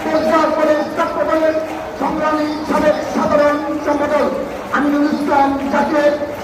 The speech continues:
জগন্নাথ বিশ্ববিদ্যালয় ছাত্র দলের সহসভাপতি মাদারুল ইসলাম রসেন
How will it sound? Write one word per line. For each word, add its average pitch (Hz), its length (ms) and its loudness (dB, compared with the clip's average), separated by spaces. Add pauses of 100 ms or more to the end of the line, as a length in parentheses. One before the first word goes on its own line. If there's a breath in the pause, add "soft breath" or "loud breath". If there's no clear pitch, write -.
(1000)
জগন্নাথ 285 440 4 (100)
বিশ্ববিদ্যালয় 302 500 -2
ছাত্র 285 240 -2
দলের 302 220 2 (400)
সহসভাপতি 285 680 0 (440)
মাদারুল 285 500 2
ইসলাম 285 340 0 (180)
রসেন 311 340 2